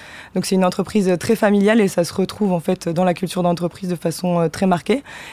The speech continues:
Et Hilti France est donc la troisième filiale du groupe, euh, et qui est aussi le hub pour la région Europe de l'Ouest. Donc on gère aussi la Belgique, le Portugal, euh, et l'Espagne depuis la France.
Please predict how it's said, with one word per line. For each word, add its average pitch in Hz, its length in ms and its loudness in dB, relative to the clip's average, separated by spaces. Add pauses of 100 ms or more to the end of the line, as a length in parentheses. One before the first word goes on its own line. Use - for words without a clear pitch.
Et 202 80 4
Hilti 180 160 -2
France - 260 0
est 202 60 2
donc 160 180 2
la 170 120 4
troisième 196 500 2
filiale 180 320 2
du 175 100 2
groupe, 180 220 0 (800)
euh, 165 600 -4
et 185 100 -2
qui - 100 -2
est 180 40 4
aussi 175 180 0
le 214 180 6
hub 214 140 4
pour 196 140 0
la 185 80 4
région 175 220 2
Europe 180 220 2
de 165 80 0
l'Ouest. 160 400 0
Donc 165 220 -6
on 170 40 -2
gère 170 200 0
aussi 170 180 -4
la 175 80 4
Belgique, 165 400 -2
le 170 60 -6
Portugal, 180 480 -2
euh, 165 160 -2
et 190 80 0
l'Espagne 185 440 0 (360)
depuis 185 180 0
la 165 80 2
France. - 320 -10